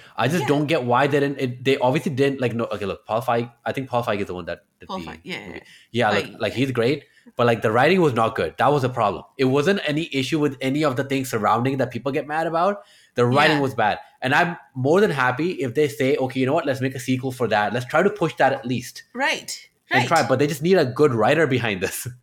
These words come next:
Speaker 2: No, no, I, I, I'll buy that. Like, I agree. The story wasn't great, but I, I, it feels like the reaction was the reaction to all of people's criticisms, not
Speaker 1: Yeah.
Speaker 2: the, not about the writing. Like, if that makes any sense. Like, if it was about the writing, then you can make it better.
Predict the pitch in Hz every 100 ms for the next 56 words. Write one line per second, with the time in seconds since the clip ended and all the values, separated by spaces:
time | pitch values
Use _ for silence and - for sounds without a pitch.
0 | _ _ _ - 370 392 381 370 339 330
1 | 370 302 330 392 349 285 226 147 208 262
2 | 311 330 294 240 254 294 294 294 262 208
3 | 208 202 147 180 214 170 214 - 170 226
4 | - 277 311 320 269 226 214 214 202 202
5 | 202 208 190 190 - _ _ _ _ 220
6 | 214 208 196 214 - 196 208 - 190 190
7 | 185 _ 208 190 196 190 185 - 202 233
8 | 247 330 - 196 226 - - 120 101 -
9 | - 226 254 262 254 226 202 180 202 226
10 | 233 240 220 208 214 170 190 131 - -
11 | _ _ - 247 254 254 262 254 254 277
12 | 262 254 220 208 202 208 208 202 220 196
13 | 190 175 160